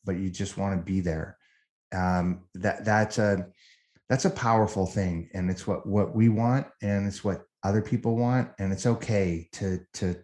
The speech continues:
to not always get the questions right or the answers right. Um, just, just be there in, in a way that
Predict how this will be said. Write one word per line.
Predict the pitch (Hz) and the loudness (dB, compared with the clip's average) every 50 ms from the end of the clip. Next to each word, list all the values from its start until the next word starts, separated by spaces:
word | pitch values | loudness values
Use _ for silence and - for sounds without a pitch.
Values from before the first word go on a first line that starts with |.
| _ _ _ _ _ _ _ | _ _ _ _ _ _ _
to | - 107 | -2 -2
not | 92 98 101 101 98 95 92 - - - | 0 2 4 4 4 2 0 -2 -4 0
always | 98 101 98 98 98 92 | 0 2 2 2 0 -2
get | - - 104 90 - | -2 -4 -4 -4 -2
the | - 90 90 90 90 87 - _ _ _ _ _ _ | -2 0 0 0 -2 -4 -8 _ _ _ _ _ _
questions | - - 110 95 - - 104 95 - | -2 0 0 0 0 -2 -4 -2 -2
right | 101 95 95 98 | -2 0 0 2
or | 95 95 | 0 0
the | 85 90 92 92 | 0 0 0 0
answers | 95 95 - - 92 87 - 92 | -2 -2 -4 -4 -6 -6 -4 -4
right. | 92 92 101 117 - - - - - - - - _ _ _ _ - | -2 0 2 0 0 -2 -10 -20 -20 -20 -20 -20 _ _ _ _ -6
Um, | - 92 90 87 87 - | -4 -2 -2 -2 -4 -2
just, | - 104 98 - - _ _ - - _ _ | 0 0 0 -2 -4 _ _ -20 -20 _ _
just | - 104 101 - - | -6 -6 -6 -2 -2
be | 95 98 | 0 2
there | 95 85 90 85 82 - | 2 2 2 2 0 0
in, | - - 87 73 - - | -2 -4 -4 -4 -4 -4
in | 95 | -4
a | 95 | -2
way | 92 95 98 95 95 | 0 0 2 2 2
that | 90 92 92 - - - | 2 2 0 -2 -2 -8